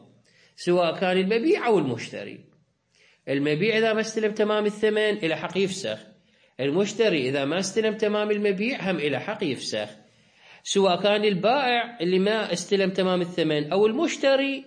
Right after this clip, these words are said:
الذي لم يتسلم تمام المبيع إلى حق يفسخ. يفسخ، شنو يعني يفسخ؟ يعني إلى حق التسلط على فسخ البيع من أول الأمر. هذا الخيار يسميه فقهاءنا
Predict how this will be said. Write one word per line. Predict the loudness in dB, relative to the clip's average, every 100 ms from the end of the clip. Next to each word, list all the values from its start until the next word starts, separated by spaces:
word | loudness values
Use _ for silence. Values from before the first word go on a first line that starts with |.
| -2
الذي | 0 2
لم | 2 2
يتسلم | 0 -2 -2 -2
تمام | -2 -2 0 -2
المبيع | -2 -4 -6 -10 -12 -20 _
إلى | -2 -2
حق | -2 -4 -2
يفسخ. | -2 -2 -2 -4 -8 -20 -20 _ -2
يفسخ، | 0 0 -2 -4
شنو | -4 -2
يعني | 0 0
يفسخ؟ | -2 -2 -4 -2
يعني | 0 0 0 0
إلى | 0
حق | -4 -6 -4
التسلط | -4 -2 -2 0 0 -2 -4
على | -2 -2 -2
فسخ | -4 -4 -2
البيع | -2 2 2 4 0 -6 -18 -6
من | -2 0
أول | 0 2 4 2
الأمر. | 2 0 0 0 -2 -4 -10 -20 -6
هذا | -2 0 0
الخيار | 0 0 2 2 0 -2 -4
يسميه | -2 -2 0 0
فقهاءنا | -2 -4 -4 -2 -2 -2 0 -2